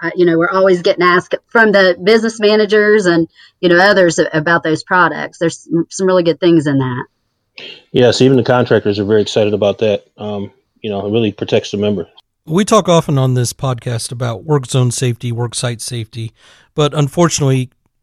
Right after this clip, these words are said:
Speaker 3: things happen on a work site. Um, members get hurt or sometimes even lose their lives. And I know that the, the Labor's Health and Safety Fund of North America has a critical incident stress management program.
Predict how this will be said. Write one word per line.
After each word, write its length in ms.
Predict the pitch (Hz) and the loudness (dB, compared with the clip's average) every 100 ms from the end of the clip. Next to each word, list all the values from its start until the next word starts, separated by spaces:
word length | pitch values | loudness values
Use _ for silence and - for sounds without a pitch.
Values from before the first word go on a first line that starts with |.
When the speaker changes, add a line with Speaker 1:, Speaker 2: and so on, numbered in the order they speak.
| _ _ | _ _
Speaker 3:
things 280 | - 202 190 | -2 0 0
happen 320 | 175 160 160 | 0 0 0
on 100 | 143 | -2
a 60 | 135 | -2
work 240 | 127 131 | -2 -4
site. 380 | - 127 120 117 - _ - - _ - | -4 -4 -4 -6 -12 _ -20 -20 _ -12
Um, 460 | 113 110 107 110 - | -8 -8 -8 -12 -10
members 380 | 127 151 151 - | -4 -2 -2 -2
get 180 | 147 - | -4 -4
hurt 460 | - 139 139 143 | 0 2 2 -2
or 320 | - 131 123 120 | -6 -4 -4 -6
sometimes 540 | - 139 143 127 120 | -6 -6 -4 -4 -2
even 220 | 127 123 | -4 -4
lose 200 | 123 123 | -2 -4
their 120 | 113 | -4
lives. 500 | 110 117 107 107 - - _ _ _ _ | -4 -4 -4 -8 -14 -16 _ _ _ _
And 120 | 147 | -2
I 80 | 147 | -2
know 280 | 156 185 185 | 0 2 0
that 340 | 170 151 - | 0 -4 -4
the, 180 | 135 135 | -4 -4
the 200 | - 135 | -6 -6
Labor's 340 | 135 147 143 | -4 -2 -4
Health 180 | 156 147 | -4 -6
and 100 | 131 | -6
Safety 260 | - 139 131 | -6 -6 -8
Fund 200 | 143 131 | -6 -4
of 60 | |
North 200 | 123 127 | -4 -6
America 300 | 131 127 123 | -6 -6 -6
has 260 | 120 131 117 | -6 -6 -6
a 60 | 117 | -8
critical 440 | - 151 151 147 | -6 -6 -4 -6
incident 420 | 135 139 135 127 | -6 -6 -8 -10
stress 340 | - 143 131 127 | -8 -4 -4 -4
management 640 | 123 143 139 - 120 - | -2 -2 -4 -6 -10 -8
program. 520 | - 117 107 107 107 | -6 -6 -4 -6 -8